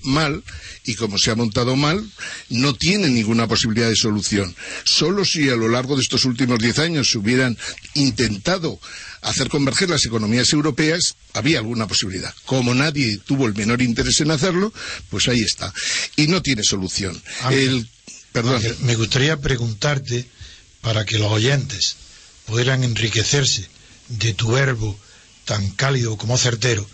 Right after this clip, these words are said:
Speaker 2: eh, por cómo es posible que se haya producido, tiene que ser mucho tiempo transcurrido para que se produzca el fenómeno que has descrito. El fenómeno que has describo-,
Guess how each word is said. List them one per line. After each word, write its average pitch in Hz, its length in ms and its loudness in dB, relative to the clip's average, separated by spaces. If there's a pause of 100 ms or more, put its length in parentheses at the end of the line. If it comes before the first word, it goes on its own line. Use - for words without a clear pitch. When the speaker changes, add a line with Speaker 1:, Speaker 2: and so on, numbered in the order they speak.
(640)
Speaker 2:
eh, 123 380 -2 (520)
por 143 280 0
cómo 180 340 2
es 151 140 -2
posible 143 600 2 (880)
que 127 120 0
se 156 140 2
haya 175 200 2
producido, 139 560 2 (200)
tiene 139 240 0
que 139 140 2
ser 143 220 2
mucho 147 440 0
tiempo 160 400 0
transcurrido 160 680 0
para 151 160 0
que 107 100 -2
se 139 140 2
produzca 143 420 2
el 165 80 0
fenómeno 151 500 2
que 143 80 0
has 139 140 2
descrito. 104 540 0 (520)
El 107 160 0
fenómeno 165 420 2
que 160 80 0
has 147 80 0
describo-, 143 500 2